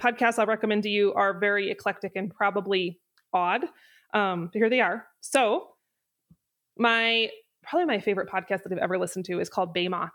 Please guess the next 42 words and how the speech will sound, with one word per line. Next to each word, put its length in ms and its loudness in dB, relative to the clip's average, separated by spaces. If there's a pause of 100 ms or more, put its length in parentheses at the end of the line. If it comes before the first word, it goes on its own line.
B 340 -2
E 340 -6
M 220 -4 (100)
A. 260 -4 (320)
It's 340 -2 (260)
by 140 2
a 80 0
guy 180 0
named 180 -2
Marty 340 -2
Solomon. 500 -4 (180)
He 140 -2
was 100 4
actually 280 2
a 60 -2
pastor 560 0 (480)
of 180 2
my 120 0
sister's 420 -2
church, 300 -2
and 80 2
he 100 4
married 300 2
my 120 2
sister 320 -4
and 80 -4
my 80 -4
brother-in-law 440 0
a 40 -2
couple 220 -10
years 180 -4
ago. 300 -6 (600)
And 420 2 (720)
his 220 2
podcast 480 0 (240)
is 160 2
incredible. 420 2
I've 120 2
never 240 2
quite 360 0 (380)
heard 420 0
someone 480 -2